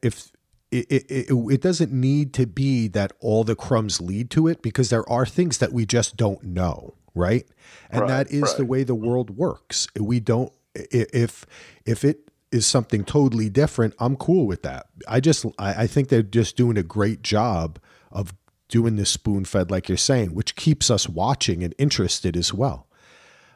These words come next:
Speaker 1: Um, I do, we, we should mention quickly, well, let's, let's continue, let's continue Mike's story, because
Speaker 2: Okay.
Speaker 1: Mi-,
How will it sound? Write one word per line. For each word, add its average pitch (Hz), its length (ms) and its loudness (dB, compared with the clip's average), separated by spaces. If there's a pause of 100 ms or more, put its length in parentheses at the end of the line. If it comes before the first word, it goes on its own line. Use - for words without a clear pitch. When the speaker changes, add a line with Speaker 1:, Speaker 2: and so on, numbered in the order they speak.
Speaker 1:
Um, 92 500 -4 (800)
I 123 120 2
do, 165 240 0
we, 135 280 0
we 143 180 0
should 180 260 0
mention 139 400 0
quickly, 113 800 0 (480)
well, 175 140 0
let's, 277 260 -2
let's 240 200 0
continue, 175 720 2
let's 160 200 0
continue 156 480 2
Mike's 101 380 0
story, - 540 -2 (420)
because 110 540 0
Speaker 2:
Okay. 110 200 0
Speaker 1:
Mi-, 110 80 -4